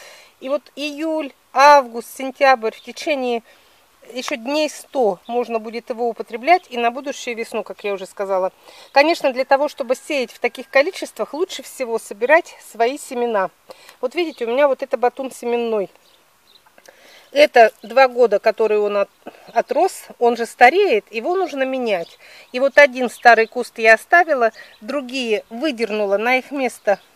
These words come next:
добавила перегноя, посеяла новый, а эти несколько оставила. Видите, вот это вот старый батун. Он уже непригодный. Ну как, он пригодный, но у него грубое такое перо,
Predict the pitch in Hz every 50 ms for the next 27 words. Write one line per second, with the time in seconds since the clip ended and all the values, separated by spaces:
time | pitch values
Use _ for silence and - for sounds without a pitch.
0 | _ _ _ _ _ _ _ _ 208 220 240 226 254 254 240 226 220 226 - -
1 | 220 240 226 226 247 247 233 214 208 - 220 - - - 262 233 220 220 220 226
2 | 277 370 415 320 220 185 185 - _ - - - - - - - - _ - 214
3 | 240 294 392 415 - 330 285 254 240 214 - - 214 190 - - 233 285 - -
4 | - - 233 220 202 202 196 190 202 233 349 359 302 247 - 220 208 202 - _
5 | - 240 294 - 349 262 269 - - - - 240 220 208 196 190 185 202 196 -
6 | - 202 190 170 - - - - - - - - - - - - - - _ -
7 | 247 262 269 269 247 262 262 269 262 - 277 302 277 285 277 277 269 254 240 262
8 | 320 370 - 466 - 339 330 - 370 370 311 392 403 311 311 277 262 262 277 294
9 | 294 302 311 302 269 311 392 381 359 339 330 302 285 277 - 277 - - 262 254
10 | 240 233 233 - 262 247 240 247 240 220 214